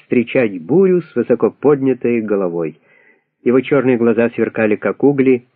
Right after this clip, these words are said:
на изнурённом заботами лице. Пусть его порою омрачала грусть, когда он вспоминал о своих неудачах,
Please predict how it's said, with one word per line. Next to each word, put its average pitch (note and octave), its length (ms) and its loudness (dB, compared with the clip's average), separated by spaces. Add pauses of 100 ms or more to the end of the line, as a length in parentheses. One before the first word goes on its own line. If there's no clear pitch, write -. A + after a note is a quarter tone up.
(480)
на A2 160 2
изнурённом A#2 640 2
заботами G2+ 500 -2
лице. G2 460 -6 (1080)
Пусть - 320 -4
его G2+ 160 0
порою G#2 460 0
омрачала F#2+ 500 -4
грусть, G#2 640 -6 (600)
когда F#2 280 -6
он G2 120 -4
вспоминал G2 480 -4
о F#2+ 80 -4
своих F#2 400 -6
неудачах, F2+ 760 -8